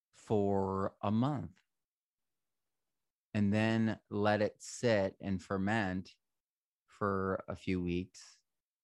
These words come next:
and let the rains kinda, like, wash things out and, like, process, and then do that <laughs> process again.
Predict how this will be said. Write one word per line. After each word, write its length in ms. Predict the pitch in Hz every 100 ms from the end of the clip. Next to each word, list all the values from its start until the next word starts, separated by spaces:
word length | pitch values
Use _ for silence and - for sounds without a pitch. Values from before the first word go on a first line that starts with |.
| _ -
and 100 | 90
let 80 |
the 80 | 87
rains 320 | 87 98 98
kinda, 180 | - 92
like, 220 | 87 87 -
wash 440 | 95 101 98 -
things 300 | - 90 82 -
out 500 | 107 113 113 110 101
and, 160 | 85 -
like, 140 | - _ _ _
process, 640 | - 107 107 - 104 98 - _ _ _ _ -
and 100 | 104
then 140 | 101 95
do 160 | 104
that 180 | 101 95
<laughs> 60 | -
process 380 | 131 113 120 107
again. 560 | 101 - 180 208 196